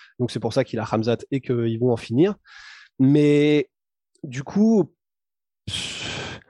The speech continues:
ce qui est le plus probable, et comme tu l'avais, euh, judicieusement souligné la dernière fois, quand on avait parlé de ce, de, de cette situation, c'est que, ben,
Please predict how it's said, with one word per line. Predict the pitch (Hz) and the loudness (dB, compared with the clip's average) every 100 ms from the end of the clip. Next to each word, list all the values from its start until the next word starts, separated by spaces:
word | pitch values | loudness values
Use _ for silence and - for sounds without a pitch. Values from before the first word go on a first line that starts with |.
| - - _ _ _ - | -20 -20 _ _ _ -12
ce | - | 0
qui | - | 4
est | |
le | 185 185 | 4 4
plus | 185 | 0
probable, | - 175 170 196 151 117 | 0 2 2 2 2 2
et | 147 | -2
comme | 127 170 | 2 0
tu | 160 143 | 2 0
l'avais, | 135 151 | 2 4
euh, | 139 123 | 2 2
judicieusement | 117 147 170 156 170 156 160 | -2 -4 -6 -2 0 2 2
souligné | - 147 151 | 0 2 4
la | 147 | 4
dernière | 123 123 123 | 4 2 0
fois, | - 156 151 | 2 2 2
quand | 123 123 | 0 0
on | |
avait | 127 | 0
parlé | 123 127 | 2 0
de | 131 | 0
ce, | - | -4
de, | 120 113 113 | -6 -6 -8
de | |
cette | 120 127 | -6 -8
situation, | - - 135 - 165 | -8 -2 -2 2 2
c'est | 151 127 | 2 -6
que, | - | -4
ben, | 131 123 | 0 0